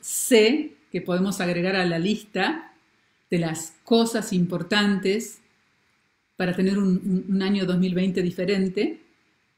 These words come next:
Aquellos que no vieron, no saben de lo que estoy hablando de las Cs, vayan a ver el video de Florencia de la semana pasada, está acá, está en Facebook.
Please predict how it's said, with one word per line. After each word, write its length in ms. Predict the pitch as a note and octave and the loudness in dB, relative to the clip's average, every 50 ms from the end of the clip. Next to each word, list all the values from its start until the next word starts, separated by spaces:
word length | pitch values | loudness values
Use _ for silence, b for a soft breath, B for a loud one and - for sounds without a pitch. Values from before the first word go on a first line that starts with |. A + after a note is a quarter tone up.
| _ - | _ -8
Aquellos 440 | F3+ E3+ - G#3+ G#3 G3+ A3+ G3+ | -6 -4 0 0 2 2 2 0
que 120 | - G3+ F#3+ | 2 2 4
no 160 | F#3 G3 G3+ | 4 4 2
vieron, 420 | G#3 G#3 G#3 G#3+ G#3+ A3 A3 A3 | 2 4 4 6 6 4 2 2
no 80 | F#3+ F3+ | 0 0
saben 220 | - - F#3 F#3+ | 0 0 0 2
de 60 | F#3 F3 | 2 0
lo 80 | F3 | 0
que 80 | E3+ E3+ | -2 -2
estoy 140 | - F#3 F#3 | -2 0 0
hablando 300 | F3+ F#3 F#3 F#3+ F#3 F#3 | 2 2 0 0 0 0
de 60 | F3 | -2
las 260 | E3+ D#3 - - - | -2 -4 -6 -8 -4
Cs, 440 | - G#3 G3 G#3+ C4 A#3 - - - _ _ - | -2 0 2 2 0 0 -4 -12 -16 _ _ -6
vayan 280 | F#3+ F#3 - G3+ F#3 F3+ | -6 -4 -2 -2 -2 0
a 60 | F3+ | 0
ver 120 | F3+ F#3 F#3+ | 2 2 2
el 160 | F#3 F#3 F3 | 0 0 0
video 340 | F3 F3+ F3+ F3+ F3+ F#3 F#3 | 0 0 0 2 2 0 0
de 80 | F3+ | -2
Florencia 460 | F3+ - F3+ F3 F3+ G3 F3+ - A3 | -2 -2 -2 -2 0 -2 -2 -2 -2
de 80 | F#3+ F3+ | -2 -2
la 80 | E3+ D#3+ | -2 -4
semana 280 | - F3+ F3 F3+ F3+ | -4 -2 -2 -2 -2
pasada, 460 | F3 F3 - - A#3 B3+ C4 C4+ C#4 | -4 -6 -2 0 2 2 2 2 2
está 280 | C4+ - - - F#3 F#3 | 0 -2 -4 -2 -2 -2
acá, 340 | F3 - G3 G3+ G#3+ A3 G#3 | -2 0 0 2 2 2 0
está 180 | F#3 - - | -2 -4 -2
en 120 | F3+ F3+ F3 | -2 -2 -2
Facebook. 520 | - G#3+ A3+ A#3 - B3+ E4 F#4+ - - | 0 0 0 0 0 -2 -4 -4 -6 -12